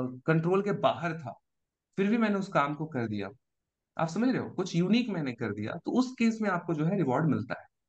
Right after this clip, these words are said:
Contingent reward is like that कि आपने contingency वाले situation में आपने कुछ specific goals achieve किए, जिसकी वजह से आपको जो है incentive या फिर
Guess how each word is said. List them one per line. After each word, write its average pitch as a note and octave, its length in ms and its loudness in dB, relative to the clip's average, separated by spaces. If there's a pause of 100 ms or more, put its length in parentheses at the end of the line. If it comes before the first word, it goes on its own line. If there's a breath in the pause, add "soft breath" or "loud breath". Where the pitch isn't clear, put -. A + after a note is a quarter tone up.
(220)
Contingent F3 400 2
reward G3 240 2
is G#3 80 -6
like G3+ 180 0
that D#3+ 180 2 (200)
कि E3+ 120 4
आपने D#3+ 340 0
contingency G#3 920 0 (240)
वाले E3+ 200 4
situation F3 500 -2
में G#3 100 -2
आपने F3+ 280 -2
कुछ G3+ 260 -2
specific E3+ 540 0
goals D#3+ 260 2
achieve D#3+ 260 0 (100)
किए, E3 140 2
जिसकी F#3 260 -2
वजह C3+ 200 2
से C3+ 120 0
आपको B2+ 260 0
जो B2+ 120 0
है F#3+ 100 2
incentive D3 420 2
या C#3 80 2
फिर C#3+ 260 0